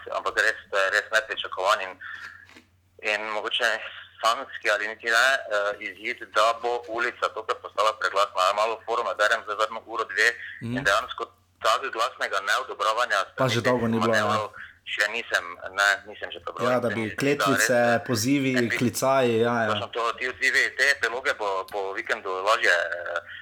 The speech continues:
Speaker 1: eh, sprejet, ampak jaz mislim, da, da, da se zna zgoditi marsikaj, tudi, eh, mogoče na neki točki Zahodu odhod, ker se čuti, da se obroč okoli njega oža, ne.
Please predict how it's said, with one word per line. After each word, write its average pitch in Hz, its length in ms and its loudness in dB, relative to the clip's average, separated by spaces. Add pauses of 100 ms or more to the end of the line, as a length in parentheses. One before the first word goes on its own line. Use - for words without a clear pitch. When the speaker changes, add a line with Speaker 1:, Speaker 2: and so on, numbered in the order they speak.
(160)
Speaker 1:
eh, 90 480 0 (280)
sprejet, 101 380 0
ampak 90 240 -8
jaz 101 120 -4
mislim, 104 300 -14
da, 90 160 0 (280)
da, 98 200 -2
da 104 180 -2
se 110 160 -4
zna 120 220 4
zgoditi 117 280 -10
marsikaj, 92 420 0
tudi, - 260 -14
eh, 85 200 -2 (340)
mogoče 90 380 -4
na 92 100 4
neki 92 180 -10
točki 95 300 -8
Zahodu 92 400 -4
odhod, 95 340 -10
ker 90 180 -2 (120)
se 107 180 -2
čuti, - 260 -12
da 87 160 0 (420)
se - 120 -6
obroč 92 340 -2
okoli 95 240 -6
njega 92 300 2 (140)
oža, 85 300 -2
ne. 78 120 -12